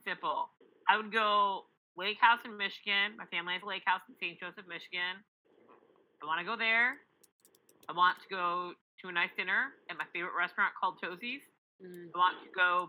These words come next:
Speaker 1: back to my house where there are no people. There's, like, not a lot of internet. Just chill out, hang out with my family and friends, and go to the beach. That would be the dream. Of course, it would have to be summer,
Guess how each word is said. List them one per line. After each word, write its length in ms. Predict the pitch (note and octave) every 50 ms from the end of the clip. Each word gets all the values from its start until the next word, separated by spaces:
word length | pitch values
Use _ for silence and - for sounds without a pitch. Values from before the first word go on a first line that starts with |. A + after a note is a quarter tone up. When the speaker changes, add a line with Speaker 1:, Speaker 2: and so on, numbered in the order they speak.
| - - -
Speaker 1:
back 240 | G#3+ G#3 G#3+ -
to 40 | B3
my 60 | B3
house 400 | B3 B3+ B3+ A3+ G#3+ A3 B3 C4 - _ _ _ _ _
where 100 | - E3+
there 140 | E3 F3 E3
are 40 | D#3+
no 220 | E3 F3+ G3+ A3+
people. 500 | A3+ - A3+ G#3+ G3 - A#3 A3+ A3+ A#3 -
There's, 120 | G3 D#3+ D#3+
like, 120 | E3 C#3+ - E3+
not 100 | E3 F3+
a 60 | G3+
lot 160 | A3 A#3 A#3
of 40 | G3
internet. 460 | A3 A3+ A3+ A#3 A#3 A#3+ B3 A#3 - - _ _ _ _ _ _ _
Just 180 | C#3+ - _
chill 240 | - - A#3 B3 B3
out, 360 | A#3+ A3+ A#3 A#3 A#3+ A#3 - - - _ _ _
hang 160 | G#3 G3 G3+ A3
out 120 | A3+ -
with 140 | A3+ G#3 -
my 100 | A#3 A3+
family 340 | - A3+ G#3 G#3+ G#3+ A3 G#3+
and 100 | G#3+ G#3
friends, 540 | - G#3 G3+ G3+ G#3 G#3 G3+ G3+ G3+ G3+ - - _ _ _ _ _ _ _ - -
and 100 | F3 F3
go 120 | G3 G#3
to 80 | G3+ G3+
the 60 | G3+
beach. 360 | - G#3 G3+ G3+ G3+ - - - _ _ _ _ _ _ _
That 160 | G#3 G#3 G#3
would 120 | G3+ G#3 F#3+
be 100 | G#3+ G3+
the 80 | G3
dream. 420 | E3+ E3+ F#3 F3 D#3+ C3+ - - - _ _ - - - _ _ _ _ _ _ _ _ _ _ _ _ _
Of 60 | F#3
course, 240 | - A#3+ A3+ G#3+ B3
it 40 | B3
would 100 | A#3 G#3
have 180 | G#3+ G#3+ G3+
to 80 | - G3+
be 100 | G#3+ G3
summer, 300 | - - G3 F3+ D#3